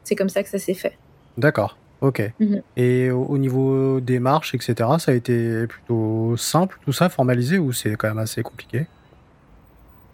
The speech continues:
Speaker 1: Alors, ça reste compliqué dans la majeure partie des cas. Après, j'ai eu la chance de faire un transfert d'entreprise. C'est-à-dire que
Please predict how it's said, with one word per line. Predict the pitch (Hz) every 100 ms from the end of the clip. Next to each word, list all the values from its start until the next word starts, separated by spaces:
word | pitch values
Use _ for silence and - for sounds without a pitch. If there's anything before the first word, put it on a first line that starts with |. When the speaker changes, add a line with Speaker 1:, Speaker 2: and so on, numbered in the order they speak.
| - - -
Speaker 1:
Alors, | 214 202
ça | - 214
reste | 262 262
compliqué | 262 247 233 247 240
dans | 214
la | 196
majeure | 208 214 208
partie | 208 - 190
des | 202
cas. | 202 240 247 269
Après, | - - 247 240
j'ai | 220
eu | 214
la | 196
chance | 196 - 247 220
de | 208
faire | 220 196
un | 196
transfert | - 220 - 208
d'entreprise. | 202 - 202 - 180 -
C'est-à-dire | 185 196 220
que | -